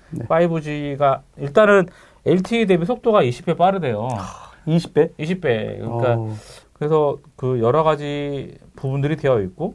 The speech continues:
Speaker 1: 음.
Speaker 2: 그다음에 또 일단은 망 같은 경우도 되게 많이 설치가 되어 있기도 해서
Speaker 1: 네.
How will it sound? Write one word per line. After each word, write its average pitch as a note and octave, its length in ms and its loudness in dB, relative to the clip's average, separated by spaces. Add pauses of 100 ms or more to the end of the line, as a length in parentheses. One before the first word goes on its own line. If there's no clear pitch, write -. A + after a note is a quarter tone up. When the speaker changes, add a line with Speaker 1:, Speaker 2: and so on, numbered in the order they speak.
Speaker 1:
음. A2 140 -6 (400)
Speaker 2:
그다음에 E3+ 340 -2
또 F3 120 0
일단은 A3+ 360 4
망 G3+ 320 4
같은 G#3+ 260 0
경우도 G3 220 0
되게 E3 220 -2
많이 C#3+ 160 0
설치가 G#3 360 0
되어 B2+ 180 0
있기도 C#3 280 -6
해서 F#3 540 -2
Speaker 1:
네. - 180 -8